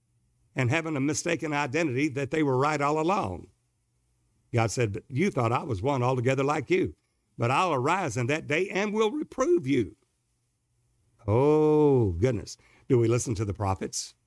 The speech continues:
Jesus states there that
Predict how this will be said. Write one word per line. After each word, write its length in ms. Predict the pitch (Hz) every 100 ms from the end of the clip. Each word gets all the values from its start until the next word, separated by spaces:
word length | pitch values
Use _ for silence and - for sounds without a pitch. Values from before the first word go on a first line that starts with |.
| _ _ _ _ -
Jesus 680 | 95 160 190 147 113 - - _ _ _ _ _ _ _
states 460 | - 151 180 185 -
there 320 | 135 90 - _ _ _ _ _ _ _ _ _ _ _ _ _ _ _ _ _
that 500 | - 120 113 - -